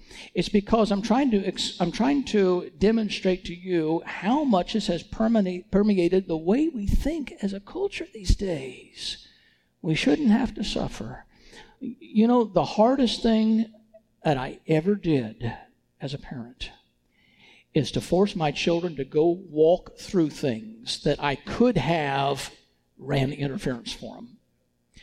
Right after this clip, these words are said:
The hardest thing, I remember one of my kids, and I'm gonna tell you which one, that they were having trouble in school, and they really wanted me to go over there and fix that teacher.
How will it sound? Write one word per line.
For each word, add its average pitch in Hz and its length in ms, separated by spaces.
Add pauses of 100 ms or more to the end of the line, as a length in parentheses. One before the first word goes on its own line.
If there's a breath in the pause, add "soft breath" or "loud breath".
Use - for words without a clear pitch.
(220 loud breath)
The 151 100
hardest 262 680
thing, 143 480 (920 soft breath)
I 156 60
remember 170 260
one 180 220
of 226 80
my 170 220 (180)
kids, 175 220
and 170 120
I'm 180 60
gonna 170 100
tell 196 120
you 175 60
which 185 180
one, 175 320 (3000)
that 156 140
they 175 100
were 175 80
having 180 300
trouble 190 340
in 185 140
school, 196 580 (1200)
and 165 160
they 175 140
really 208 320
wanted 214 300
me 196 100
to 190 40
go 185 360
over 196 180
there 175 160
and 160 160
fix - 280
that - 280
teacher. - 480